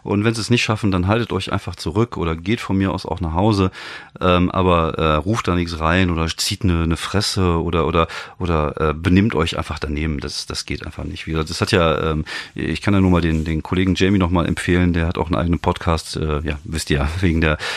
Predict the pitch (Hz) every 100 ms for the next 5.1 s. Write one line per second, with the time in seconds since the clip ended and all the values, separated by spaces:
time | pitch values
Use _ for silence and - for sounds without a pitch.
0 | - - - 76 78 90 80 80 80 78
1 | 82 - - - 101 98 90 - 85 82
2 | 80 80 87 92 92 85 82 78 82 101
3 | 101 98 90 92 - 87 - 85 85 80
4 | - 82 80 80 82 76 80 78 78 -